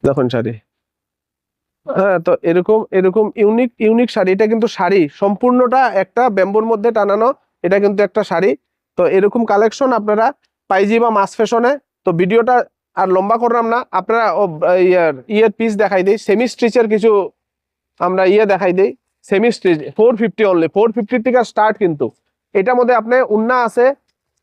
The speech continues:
হ্যাঁ, থ্রি পিস আছে। আগে আগে পুরা বানাইতে লাগতো, এখন কিন্তু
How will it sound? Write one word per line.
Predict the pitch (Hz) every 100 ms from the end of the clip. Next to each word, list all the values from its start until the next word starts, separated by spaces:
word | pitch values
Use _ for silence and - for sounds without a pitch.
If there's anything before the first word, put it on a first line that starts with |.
| _ _
হ্যাঁ, | - 254 220
থ্রি | - 220
পিস | 233 220
আছে। | 190 165 120 - _ _ _ _ _
আগে | 190 196 262
আগে | 247 269 269 269 _ _ _ _ -
পুরা | 247 277
বানাইতে | 214 196 202 220
লাগতো, | 170 - 131 - _ -
এখন | 185 262 247
কিন্তু | 254 233 269 269